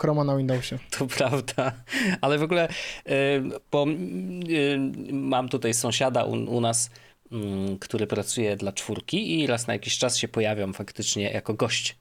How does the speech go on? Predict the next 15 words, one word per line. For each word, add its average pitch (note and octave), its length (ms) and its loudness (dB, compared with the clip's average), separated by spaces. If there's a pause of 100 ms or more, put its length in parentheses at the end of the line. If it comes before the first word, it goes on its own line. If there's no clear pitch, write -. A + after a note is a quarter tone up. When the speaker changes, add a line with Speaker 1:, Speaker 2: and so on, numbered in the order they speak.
(120)
Speaker 2:
w - 100 -12
czwórce. A2+ 420 -2 (400)
E, A2 220 0 (180)
mieszkamy D#3 420 2
obok C3+ 220 0
siebie, F3 320 2
ale C#3 300 2 (300)
dzwonimy D3+ 380 2
do C#3 100 2
siebie C#3+ 200 2
przez - 340 0
Skype'a C3+ 460 2
i C3 80 4
wiesz, C3 280 4
i, C#3+ 60 2